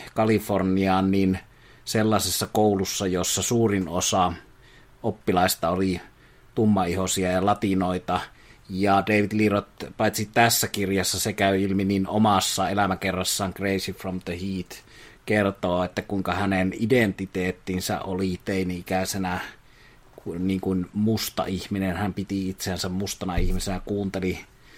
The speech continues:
soulia, jatsia, funkia ja ei aina muistanut sitä, että hän on valkoihoinen juutalainen, mutta, äh,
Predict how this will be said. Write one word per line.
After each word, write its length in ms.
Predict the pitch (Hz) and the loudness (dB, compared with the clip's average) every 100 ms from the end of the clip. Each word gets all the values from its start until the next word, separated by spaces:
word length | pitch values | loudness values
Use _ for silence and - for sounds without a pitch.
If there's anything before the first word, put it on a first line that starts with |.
| - - | -18 -2
soulia, 600 | - 143 131 113 107 101 | 4 6 6 4 2 4
jatsia, 640 | 98 98 - 95 95 90 - - | 2 0 -2 0 0 0 -6 -6
funkia 680 | 107 101 95 - 92 87 - - - | -2 -2 -4 -8 -4 -4 -6 -12 -6
ja 200 | 85 87 - - - - - | -4 -4 -8 -20 -20 -20 -10
ei 340 | 90 92 90 - - - - - - | -2 0 0 -6 -20 -20 -20 -20 -2
aina 240 | 98 101 95 | 2 4 4
muistanut 520 | 104 98 - 82 - | 2 0 -2 -6 -6
sitä, 240 | 95 80 | -4 -2
että 240 | 82 - 85 | -2 -2 -4
hän 180 | 82 | -4
on 140 | 82 - - - | -6 -8 -14 -10
valkoihoinen 600 | 90 87 64 73 87 82 87 | -8 -6 -6 -8 -8 -8 -6
juutalainen, 540 | 92 80 82 82 85 | -6 -6 -4 -4 -4
mutta, 300 | 87 90 - | -6 -6 -8
äh, 560 | - - - - - | -8 -12 -20 -20 -18